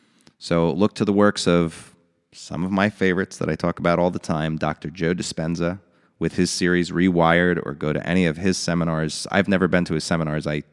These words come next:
don't know that I could even afford it. I have no idea even how much they cost, because, but the, the free content I can get is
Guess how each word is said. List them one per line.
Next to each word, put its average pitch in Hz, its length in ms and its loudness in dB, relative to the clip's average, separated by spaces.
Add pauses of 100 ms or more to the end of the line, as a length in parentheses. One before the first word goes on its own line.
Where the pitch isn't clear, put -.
(160)
don't 85 180 -2
know 85 120 -2
that 78 100 -4
I 78 60 -6
could 82 120 -6
even 76 160 -8
afford 82 320 -4
it. 71 80 -8
I 73 40 -8
have 73 120 -8
no 80 240 -2
idea 76 320 -4 (500)
even 92 120 0
how 82 120 0
much 80 180 -4
they 80 100 -4
cost, - 440 -4
because, - 280 -6
but - 240 -8
the, 73 220 -10
the - 80 -8
free 101 260 -2
content 85 440 -6
I 71 80 -8
can 78 120 -10
get 73 220 -10
is 78 240 -10